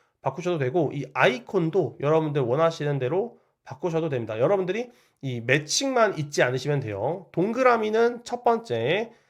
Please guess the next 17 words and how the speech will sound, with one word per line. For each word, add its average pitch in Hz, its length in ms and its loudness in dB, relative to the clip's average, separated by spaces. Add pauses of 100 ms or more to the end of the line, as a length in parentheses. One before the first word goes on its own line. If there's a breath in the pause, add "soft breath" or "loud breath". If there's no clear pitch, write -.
(120 loud breath)
세모는 262 760 4 (160)
두 185 180 -6
번째, 190 680 0 (340 soft breath)
네모는 147 600 2
세 170 220 -4
번째, 220 460 -6 (140)
요거를 147 540 -2 (140)
잊지 143 460 -12
않으시면 117 600 -6 (200)
됩니다. 135 360 -4 (300)
아시겠죠? 117 580 -6 (760 soft breath)
자, 113 240 -6
스무 214 220 -4
가지 170 340 2
템플릿으로 165 380 -4
배운 139 220 2
노션 113 400 -4